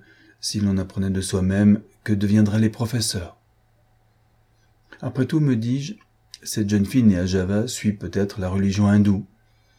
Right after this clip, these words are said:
Elle ne se nourrit sans doute que de fruits et d'herbages. Je fis un signe d'adoration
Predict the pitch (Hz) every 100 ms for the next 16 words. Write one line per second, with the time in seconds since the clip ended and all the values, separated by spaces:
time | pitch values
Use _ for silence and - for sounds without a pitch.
0 | _ _ - 104 95 95 92 95 - 98
1 | 95 101 - 101 110 107 107 101 101 -
2 | 107 107 110 113 104 110 107 - - _
3 | _ _ _ _ _ _ _ - 101 95
4 | - 120 107 - 98 95 90 87 87 90
5 | - 113 117